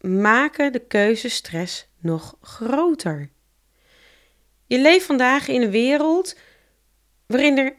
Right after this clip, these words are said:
heel veel keuzemogelijkheden zijn. En vaak leidt dit tot een gevoel van,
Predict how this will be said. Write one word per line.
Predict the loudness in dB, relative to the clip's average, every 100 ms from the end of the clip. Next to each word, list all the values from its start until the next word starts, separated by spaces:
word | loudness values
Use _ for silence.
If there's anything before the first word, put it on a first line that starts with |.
| _
heel | -16 -6 0 4 6 6 4 2
veel | 2 2 0
keuzemogelijkheden | 0 4 4 4 0 0 -2 -4 -6 -6 -4 -6
zijn. | -8 -8 -8 -10 -16 _ _ _ _ _ _ _ _ _
En | -2 -2 -2 -8 _ _ _ _ _
vaak | -6 2 2 2
leidt | 2 4 4 4
dit | 0 -4 -4 -8 -6
tot | -6
een | -6
gevoel | -8 -6 -2 -2
van, | 0 0 0